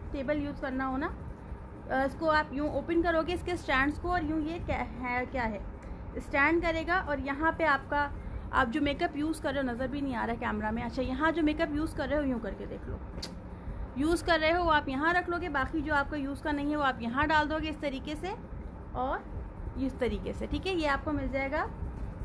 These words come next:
फ़ोर हंड्रेड रुपीज़ में। ये भी ऑर्गेनाइजर है, टेबल के स्टाइल में हो जाता है ये। हाय जन्नत, आपका ही मैं वेट कर रही थी, ब्राउन वाला दिखा दूँ।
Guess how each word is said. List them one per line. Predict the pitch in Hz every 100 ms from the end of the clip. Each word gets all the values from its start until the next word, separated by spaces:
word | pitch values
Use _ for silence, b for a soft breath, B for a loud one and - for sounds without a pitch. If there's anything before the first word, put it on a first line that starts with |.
| - - - - - - - -
फ़ोर | 302 330
हंड्रेड | 349 339 330
रुपीज़ | 349 320 330
में। | 330 370
ये | 370 330
भी | 349 370
ऑर्गेनाइजर | 302 294 277 277 330 359
है, | 370
टेबल | 294 285 330
के | 349
स्टाइल | - 294 269
में | 285
हो | 294 254
जाता | 262 262
है | 285
ये। | 311
हाय | 311 277 294
जन्नत, | 285 285 320 294
आपका | 254 -
ही | 302
मैं | 294
वेट | 262 247 247
कर | 247
रही | 247
थी, | 294
ब्राउन | 269 240 240
वाला | 240 240
दिखा | 240 240 220
दूँ। | 294